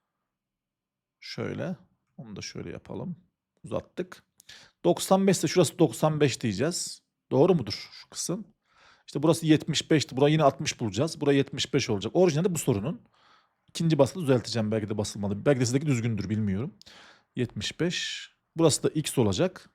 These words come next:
Yine aynı mantık. Doksan beş derece şu ikisinin toplamına eşit olması lazım deyip cevabı yirmi bulacağız. Normalde şekil böyle.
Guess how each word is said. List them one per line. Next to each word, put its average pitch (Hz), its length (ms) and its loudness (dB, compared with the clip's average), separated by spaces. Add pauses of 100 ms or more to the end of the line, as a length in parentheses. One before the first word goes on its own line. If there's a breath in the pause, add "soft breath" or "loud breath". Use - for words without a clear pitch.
(180)
Yine 175 100 2
aynı 165 240 6
mantık. 110 340 2
Doksan 156 420 2
beş 151 220 0
derece 127 320 0
şu - 180 -4
ikisinin 180 320 -4
toplamına 131 460 -2
eşit 120 200 -8
olması 107 360 -10
lazım 107 340 -8
deyip 175 240 -10
cevabı 123 320 -4
yirmi 135 240 -2
bulacağız. 98 280 -4
Normalde 156 340 4
şekil 160 300 -2
böyle. 110 260 6